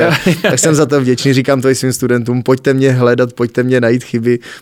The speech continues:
Speaker 2: mě to baví, když jsou studenti pozorní a snaží se najít nějakou chybu, kterou jsem třeba řekl nesprávně, nebo datum jsem se spletl, nebo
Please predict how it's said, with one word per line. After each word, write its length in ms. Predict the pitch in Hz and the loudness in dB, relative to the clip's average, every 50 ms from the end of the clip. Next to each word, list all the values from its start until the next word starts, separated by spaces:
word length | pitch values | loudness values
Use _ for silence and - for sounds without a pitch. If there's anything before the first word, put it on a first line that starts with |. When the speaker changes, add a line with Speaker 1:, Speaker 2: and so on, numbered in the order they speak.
| - - | -12 -10
Speaker 2:
mě 80 | 113 110 | -6 -2
to 140 | - 117 | -2 0
baví, 240 | 107 113 113 110 110 | 0 0 0 0 -2
když 220 | 110 107 113 110 - | -4 -6 -8 -10 -8
jsou 120 | - 117 | -8 -8
studenti 300 | 110 117 117 113 117 117 | -6 -6 -6 -6 -6 -6
pozorní 480 | 110 117 117 117 117 117 113 113 117 113 | -6 -6 -4 -2 -2 -2 -2 -2 -4 -6
a 80 | 113 | -6
snaží 300 | - - 110 110 110 113 | -6 -8 -8 -8 -8 -8
se 140 | - - 113 | -8 -8 -6
najít 180 | 113 107 110 107 | -6 -6 -6 -6
nějakou 240 | 107 104 - 117 | -8 -6 -4 -4
chybu, 200 | 113 107 110 117 | -4 -4 -4 -6
kterou 200 | 107 - 110 - 110 | -6 -6 -8 -8 -8
jsem 120 | - 117 | -8 -8
třeba 240 | 113 - 110 110 110 | -6 -4 -4 -4 -4
řekl 320 | 110 107 117 113 117 135 - - - - - _ - | -4 -6 -6 -6 -6 -6 -8 -16 -20 -20 -16 _ -10
nesprávně, 440 | - - - 110 107 104 110 107 101 | -10 -8 -4 -4 -4 -4 -4 -6 -6
nebo 160 | 98 98 101 | -6 -6 -8
datum 300 | - 110 107 - 120 117 | -8 -8 -6 -4 -4 -4
jsem 120 | 110 113 113 | -4 -4 -4
se 140 | - 117 | -4 -6
spletl, 380 | 107 - - 107 104 - 113 107 | -8 -8 -8 -8 -8 -6 -8 -8
nebo 280 | 101 101 104 104 101 | -8 -8 -8 -10 -10